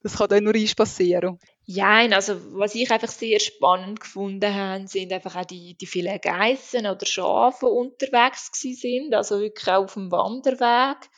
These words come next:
Speaker 2: Ähm, Schafe, Kühe, Geissen, kunterbunt und dass die einfach in dieser Höhe so unterwegs sind, bei diesen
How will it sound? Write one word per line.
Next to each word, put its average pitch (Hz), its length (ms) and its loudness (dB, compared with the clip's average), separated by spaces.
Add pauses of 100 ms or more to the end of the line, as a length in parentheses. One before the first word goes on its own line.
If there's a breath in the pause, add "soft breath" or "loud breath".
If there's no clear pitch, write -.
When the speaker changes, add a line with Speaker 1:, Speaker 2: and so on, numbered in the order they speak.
(500 soft breath)
Speaker 2:
Ähm, 190 280 0
Schafe, 190 580 0
Kühe, 214 320 -6
Geissen, 214 960 0
kunterbunt 240 1200 0
und 214 540 -2
dass - 120 -10
die 185 120 -6
einfach 175 200 -6
in 190 100 -8
dieser 175 300 -6
Höhe 220 540 -2
so 196 160 -2
unterwegs - 840 -8
sind, 226 360 -8
bei 202 60 -2
diesen 180 420 -4